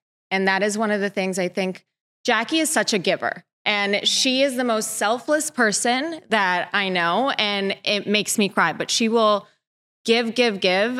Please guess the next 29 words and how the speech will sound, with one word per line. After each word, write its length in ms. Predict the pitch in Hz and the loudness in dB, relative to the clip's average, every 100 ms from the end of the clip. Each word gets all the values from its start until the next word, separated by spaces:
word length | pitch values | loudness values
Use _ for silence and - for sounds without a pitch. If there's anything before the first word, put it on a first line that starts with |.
| - | -2
until 480 | 214 208 214 196 196 - | -2 0 2 2 0 -2
she 300 | - 220 214 | 0 0 2
has 280 | 175 156 185 | 0 0 -2
no 120 | 220 | -2
more. 420 | 240 254 262 269 - | 0 0 0 0 -2
And 540 | 196 190 185 180 175 - - | -2 -2 -2 -4 -6 -6 -2
I 140 | 202 | -2
think 240 | 220 226 226 | 0 -4 0
that 360 | 214 196 - _ - | 0 0 -4 _ -2
also 320 | 202 196 190 | -2 0 0
goes 240 | 190 180 185 | 0 0 0
into 220 | 180 190 | -4 -4
fill 160 | 185 | -2
your 140 | 170 160 | -2 -2
cup, 380 | 202 160 175 _ _ _ _ _ _ _ _ 240 | 0 -2 -2 _ _ _ _ _ _ _ _ -2
is 460 | 240 226 208 233 - _ _ _ _ | 2 2 2 -2 -4 _ _ _ _
she 440 | 220 - - 247 233 | -2 0 2 2 0
really 760 | 220 240 254 277 285 285 - _ | 0 0 2 2 2 0 -4 _
has 220 | 220 208 | -4 -2
gotten 340 | 208 202 202 180 | 0 0 0 -2
better 440 | 185 180 180 175 - | 0 2 2 0 0
at 240 | 170 - | -4 -2
boundaries 840 | 180 170 185 190 233 247 262 240 - - | 0 0 0 0 0 0 -2 -4 -8 -6
with 180 | 226 233 | -2 -2
certain 360 | 262 254 247 247 | 0 -2 -2 -2
people. 480 | 254 254 262 262 - | -4 0 0 0 -2
And 340 | - 196 190 180 | -2 0 0 0
I 140 | 196 | 0
think 260 | 214 208 | 0 -4